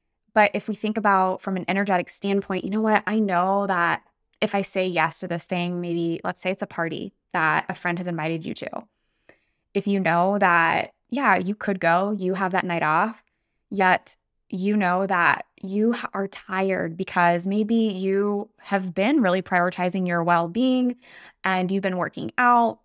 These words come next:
and that's a new change for you. So, you know, you're a little bit more tired than normal, but you've also been, you know, prioritizing other relationships, and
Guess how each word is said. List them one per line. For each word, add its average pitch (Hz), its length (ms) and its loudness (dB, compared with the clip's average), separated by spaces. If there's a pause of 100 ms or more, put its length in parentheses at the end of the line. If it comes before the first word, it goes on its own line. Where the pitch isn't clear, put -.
and 190 140 -2
that's 185 180 -4
a 185 60 -4
new 180 200 0
change 202 360 -2
for 202 100 -2
you. 196 380 0
So, 160 440 2 (140)
you 311 80 0
know, 311 80 4
you're 285 140 4
a 285 40 6
little 277 140 2
bit 262 120 0
more 247 120 0
tired 196 300 4
than 202 100 -4
normal, 196 300 0
but 185 160 -6
you've 175 100 -4
also 185 300 2
been, 180 280 0 (600)
you 196 80 -2
know, - 340 2 (600)
prioritizing 190 560 4
other 196 180 2
relationships, 208 920 -2
and 208 420 2